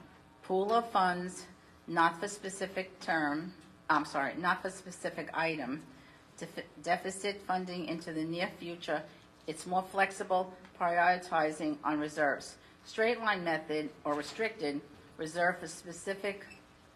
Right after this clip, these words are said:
item cannot be used for something else.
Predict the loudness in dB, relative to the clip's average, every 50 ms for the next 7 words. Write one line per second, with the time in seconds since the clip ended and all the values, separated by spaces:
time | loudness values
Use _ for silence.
0 | -6 0 4 4 4 4 4 0 0 0 -2 -4 -6 -12 -20 -20 -20 -20 -20 -20
1 | -10 -6 2 6 6 6 6 4 0 -4 -4 -4 -4 -6 -6 -8 -8 -4 -2 -2
2 | -2 -2 -2 -2 0 2 2 2 0 -2 -10 -14